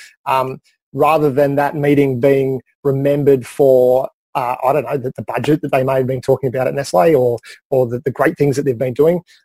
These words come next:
I, I guess now all that, uh, people are gonna remember from that meeting is, is how committed that guy was to get up into the rafters and abseil down. So, I mean, here we are talking about it right now. So, yeah. Um, I guess, uh, you know, for, for, for, you know, for, for other examples,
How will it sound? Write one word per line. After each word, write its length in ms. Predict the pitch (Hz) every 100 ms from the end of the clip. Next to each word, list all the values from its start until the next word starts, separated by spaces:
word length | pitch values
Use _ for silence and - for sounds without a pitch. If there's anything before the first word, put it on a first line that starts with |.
| _
I, 80 | - 156
I 100 | 131
guess 340 | 143 131 -
now 420 | 147 139 139 139 -
all 260 | 151 139 131
that, 200 | 135 131 -
uh, 140 | 135
people 220 | - 135
are 40 | 131
gonna 140 | 127
remember 260 | 127 147 143
from 160 | -
that 100 | 127
meeting 300 | 131 175 127
is, 200 | 127 120 - _ _
is 120 | 131 120
how 120 | 135
committed 320 | - 147 143
that 160 | 143 123
guy 160 | 143
was 220 | 135 143
to 80 | -
get 120 | 127
up 140 | 143 -
into 100 | 131
the 80 | 123
rafters 380 | 135 160 165
and 120 | 135 123
abseil 420 | 135 120 143 127
down. 240 | 143 190
So, 180 | 120 -
I 100 | 127
mean, 240 | 131 143 127 _ - _
here 160 | 160 147
we 120 | 147
are 140 | 139
talking 300 | 139 147 139
about 160 | 135 139
it 100 | 139
right 160 | 135
now. 220 | 135 170 -
So, 380 | - - 131 123 - _ -
yeah. 240 | 151 127 - _ _ _ _ -
Um, 520 | 131 131 127 127 123 _ _ _ - -
I 100 | 143
guess, 240 | 151 -
uh, 640 | 143 135 131 131 131 131 -
you 120 | 202 165
know, 100 | 139
for, 280 | - 143
for, 160 | - 139
for, 400 | - 147 135 131 - 196 - _
you 100 | 170
know, 140 | 123 123
for, 140 | -
for 140 | 151 147
other 180 | 165 139
examples, 520 | 120 127 165 202